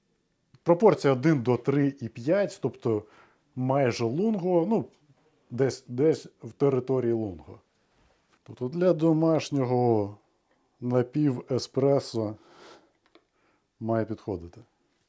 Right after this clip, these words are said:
Але дуже швидкий потік. Треба створити більше супротиву. Тому ця кава, одразу скажу, я б не використовував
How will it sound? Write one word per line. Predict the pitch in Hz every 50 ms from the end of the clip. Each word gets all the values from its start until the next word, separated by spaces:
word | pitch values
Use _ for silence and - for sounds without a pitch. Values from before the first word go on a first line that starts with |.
| _ _
Але | 113 120 123 131 127
дуже | 113 104 110 131 135 123 113 101
швидкий | - - 101 - - 104 98
потік. | - - 90 - - - - _ - _ _ _ _ _ _ _ - - - - - _ _ _ _ _ _ _ _ _ _ _ _ _ _ _ _
Треба | _ 110 107 113 123 120 113 117 123 131 - _
створити | - - - 147 147 151 151 160 147 - 160
більше | 139 131 156 147 - - 127
супротиву. | - - 131 - - 147 123 - - 98 - - _ _ _ _ _ _ _ _ _ _ _ _ _ _ _
Тому | - 123 127 120 113
ця | - - 139 160 180 175
кава, | - 165 165 175 175 170 165 165 160 151 143 147 143 _ _
одразу | 151 143 123 139 139 147 143 123 131 120
скажу, | - - 135 123 110 131 170 160
я | 127 117 139 151 151
б | 123
не | 123 135 131
використовував | 120 113 113 - 135 135 135 - - - 175 180 185 175 165 156 147 135 - -